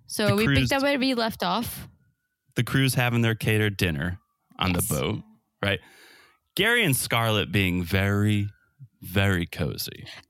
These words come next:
Speaker 1: That's what I wrote. It's so funny because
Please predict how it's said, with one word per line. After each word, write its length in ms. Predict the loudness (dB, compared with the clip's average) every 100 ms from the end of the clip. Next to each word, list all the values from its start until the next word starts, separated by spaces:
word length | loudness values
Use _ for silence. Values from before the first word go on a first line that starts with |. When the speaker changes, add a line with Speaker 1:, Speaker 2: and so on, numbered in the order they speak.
| -8 -2
Speaker 1:
That's 200 | 0 2
what 140 | 2
I 200 | 4 4 2
wrote. 440 | 0 -2 -6 -10 -16 _ _ -18 -8 -4
It's 120 | 0
so 140 | 2
funny 240 | 2 0 0
because 400 | 0 0 -2